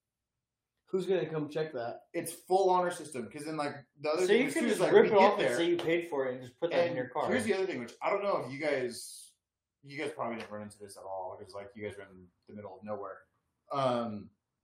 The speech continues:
Speaker 2: but, so, like, we get there, and, like, I pull my fire pit out, and it's seven o'clock in the morning, eight o'clock in the morning, whatever time it is. So, like, I light it, 'cause it's still fifty-five
Speaker 3: Cold,
Speaker 2: degrees.
Speaker 3: yeah.
Speaker 2: Um,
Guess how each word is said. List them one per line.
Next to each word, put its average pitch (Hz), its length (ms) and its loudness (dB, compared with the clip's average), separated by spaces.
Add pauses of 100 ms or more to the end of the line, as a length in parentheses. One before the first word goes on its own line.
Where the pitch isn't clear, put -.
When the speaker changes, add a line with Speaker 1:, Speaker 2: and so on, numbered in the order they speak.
(360)
Speaker 2:
but, 143 600 2
so, 170 160 -4
like, 160 160 0
we 143 80 -6
get 175 240 -2
there, 139 220 0
and, 135 100 -4
like, 127 220 0
I 131 160 2
pull 139 240 -6
my 117 120 -2
fire 131 320 0
pit 127 100 -4
out, 127 280 2
and 117 80 -6
it's - 420 -12 (140)
seven 123 460 -6
o'clock 120 300 -2
in 113 60 -6
the 104 40 -8
morning, 110 400 -6
eight 107 160 -8
o'clock 104 280 -6
in - 40 -18
the 98 60 -18
morning, 101 340 -10
whatever 95 240 -10
time 107 240 -8
it 95 60 -14
is. 95 200 -12 (120)
So, 107 180 -8
like, 101 160 -4
I 101 120 -2
light 117 280 -2
it, 117 120 -10
'cause - 120 -20
it's - 180 -20 (580)
still 101 460 -10 (220)
fifty-five 110 480 0
Speaker 3:
Cold, 101 80 -12
Speaker 2:
degrees. - 380 0
Speaker 3:
yeah. 92 80 -12 (540)
Speaker 2:
Um, 107 640 0